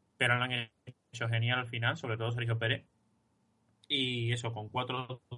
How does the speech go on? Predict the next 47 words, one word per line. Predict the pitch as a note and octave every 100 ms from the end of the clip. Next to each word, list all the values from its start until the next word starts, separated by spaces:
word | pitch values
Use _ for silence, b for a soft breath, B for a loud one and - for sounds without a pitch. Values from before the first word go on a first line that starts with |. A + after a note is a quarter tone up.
| - -
duros | C#3+ D3
han | A#2+
sabido | A#2 A2
estar | G#2 G#2+
ahí. | F#2 F#2
Mm, | - - - - - A#2
han | A#2
conseguido | C3 C3 B2 A#2 A#2
con | A2+ G#2+
su | A#2
trabajo | A#2 G#2+ A#2+
incluso | B2+ A#2+ A#2 G#2
que |
el | G#2+
año | A2+
que | A#2+
viene | A#2 A2+ A2
Aston | A#2 B2+ A#2+
Martin | A#2 A#2 A#2 _ - A#2 - G2 F#2+
entre | A#2 A#2 A#2
como | A2+ G#2+
patrocinador | A2+ A#2 A2 A2 A#2
principal | A#2+ A#2 A2+ G#2+
del | G#2+
equipo, | B2 E3
incluso | E3 - A2+
cambiando | A2 A2+
el | A2+
nombre | A#2 A2+
de |
la | A2
escudería. | A2+ A2+ A#2+ E3+ G3+ B B B B _ _ _ _ _ - - -
Con | - B2
lo | A#2+
cual, | A#2+ B2 C3 C3+
evidentemente, | B2 A#2+ A#2 B2 B2+ C#3 C3+ D#3 C#3
eh, | B2+ A#2+ A2+ A2+ A2 A2 -
queda | B2
recompensado | C3+ C3 B2+ B2 A#2 A#2+ A2 _ - A#2 - - _ - B2+
y |
demostrado | C3 C3 B2+ A#2 B2
el | C#3 -
buen | A2+
trabajo | A2+ G#2+ A2
que | G2+
han | G2
hecho. | G2+ -